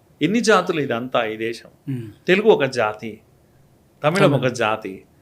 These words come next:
Speaker 1: కన్నడం జా-, జాతులు కావు ఇవి. భాష అది మాత్రం. తెలుగువాడైనా, కన్నడం అయినా, ఇదైనా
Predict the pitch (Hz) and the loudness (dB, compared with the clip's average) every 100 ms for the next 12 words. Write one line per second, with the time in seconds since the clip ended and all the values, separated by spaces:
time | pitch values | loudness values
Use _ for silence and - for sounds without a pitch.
0 | _ _ 143 185 185 143 123 113 - 123 | _ _ -4 0 0 0 -4 -8 -12 -10
1 | 143 143 180 180 - 135 151 151 123 143 | -6 -4 -4 -4 -4 -4 -2 -2 -4 -8
2 | 120 113 160 - 220 190 98 - - - | -4 0 0 2 0 0 -6 -18 -20 -20
3 | _ _ - 185 220 233 220 202 214 214 | _ _ -4 -2 2 4 6 6 2 0
4 | 151 180 185 170 151 151 170 135 165 156 | 0 0 0 -2 -2 -4 -4 -4 -4 -4
5 | 143 147 | -4 -4